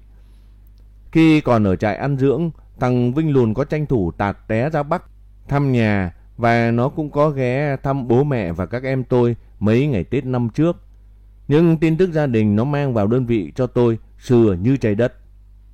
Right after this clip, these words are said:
Số đông anh em khác có vài người là tân binh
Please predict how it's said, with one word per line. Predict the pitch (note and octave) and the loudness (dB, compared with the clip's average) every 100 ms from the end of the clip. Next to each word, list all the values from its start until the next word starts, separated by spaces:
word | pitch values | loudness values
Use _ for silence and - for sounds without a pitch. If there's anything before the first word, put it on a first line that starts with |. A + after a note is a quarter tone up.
| - - - - - - - - - - | -20 -20 -20 -20 -20 -20 -20 -20 -20 -20
Số | - C#3+ | 2 4
đông | E3 D#3 | 6 4
anh | D3+ | 2
em | D3+ D3+ | 0 -2
khác | F3 F#3 | -4 -2
có | C3 C3 C#3+ | 0 0 0
vài | A#2 G2 | 0 0
người | F#2+ F#2+ F#2 | 0 0 0
là | F2+ | -2
tân | F#2+ C#3 C3+ | -2 -2 0
binh | C3 B2 | 0 -2